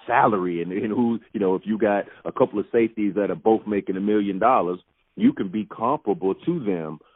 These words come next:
you know, or maybe a hair under them, and it ain't a whole lot of time for you to get in the game, you know, and, uh, it, that, that was challenging for me, man. Used to always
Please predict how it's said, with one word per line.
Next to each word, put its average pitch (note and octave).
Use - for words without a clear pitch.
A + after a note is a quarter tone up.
you G#2
know, G2
or F#2+
maybe G2+
a F2+
hair A2
under A2
them, F2+
and F#2
it F#4
ain't A#2+
a G2
whole A2
lot G#2
of F#2+
time G#2
for -
you B2
to A2
get F#2+
in C#3
the G2+
game, D#2+
you F#2+
know, F#2
and, F2+
uh, F2
it, G#2
that, B2+
that E3
was C3
challenging A2+
for F#2
me, F#2
man. F2+
Used A#2
to F#2+
always A2